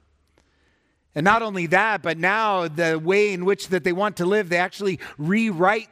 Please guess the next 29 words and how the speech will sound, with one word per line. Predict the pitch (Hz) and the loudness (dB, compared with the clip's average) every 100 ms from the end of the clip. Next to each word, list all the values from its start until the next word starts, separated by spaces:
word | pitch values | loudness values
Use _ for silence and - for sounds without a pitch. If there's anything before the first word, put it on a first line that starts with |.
| 156 | -8
the | |
stars. | 156 - - - 202 226 180 123 110 104 104 - - - _ _ _ _ _ _ _ _ _ _ _ _ _ _ | -6 -6 -6 0 2 2 -2 -4 -8 -8 -10 -12 -12 -18 _ _ _ _ _ _ _ _ _ _ _ _ _ _
So | - 220 | -4 -2
the | 208 | 0
fact | 190 247 - | 0 -2 -2
of | 196 | -4
the | 170 | 0
matter | 214 262 208 | 0 0 -2
is, | 170 | -2
is | 180 | 0
that | 185 175 | 0 0
now | 185 240 226 | 0 0 0
there, | 190 185 160 - - | 0 -2 -2 -10 -2
now | 175 247 | 4 4
there | 226 196 | 2 -2
isn't | 240 247 254 196 | -2 0 -2 -2
a | |
drum | 165 151 233 254 214 214 | -2 2 4 4 0 0
and | 254 240 | 0 2
there | 226 | 0
isn't | 208 247 226 214 | 0 0 0 0
a | 196 | -2
star, | - - - 233 240 208 160 143 | -4 -8 0 2 4 2 2 2
but | 190 | 0
rather | 190 202 190 180 | 2 2 0 0
I, | 180 240 240 202 - - - | 2 4 2 0 -6 -12 0
it's | 202 - | 0 0
the | - 196 | -2 -2
beat | 151 233 240 | 0 -2 -2